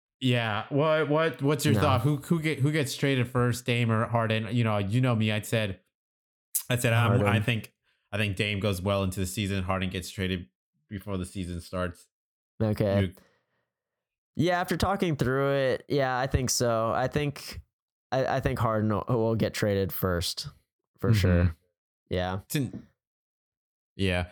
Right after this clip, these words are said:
Speaker 1: Uh, cool. So jumping into free agency, some of the moves that we just saw made happen, but just a quick summary of, like,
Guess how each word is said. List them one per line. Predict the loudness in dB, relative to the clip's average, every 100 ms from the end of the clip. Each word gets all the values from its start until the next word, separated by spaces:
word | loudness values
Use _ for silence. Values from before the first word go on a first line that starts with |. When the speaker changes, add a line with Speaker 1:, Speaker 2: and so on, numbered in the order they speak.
| _ _ -6
Speaker 1:
Uh, | -2 0 -2 -4 _ _
cool. | 0 2 2 -2 -6
So | 0 0 0 -2 -8 _
jumping | -2 0 0 0
into | 0 -2
free | 0 0
agency, | 0 0 -2 -2
some | 0 0
of | 2
the |
moves | 2 0 0
that | 0
we | 0
just | 0 -2 0
saw | -2 0
made | 0 -2
happen, | -2 -4 -2 0 2
but | 0 0 -6 -20 -20 _
just | -10 -6
a | -2
quick | -2 -2
summary | -2 0 2 2 0
of, | 0
like, | 0 0 -2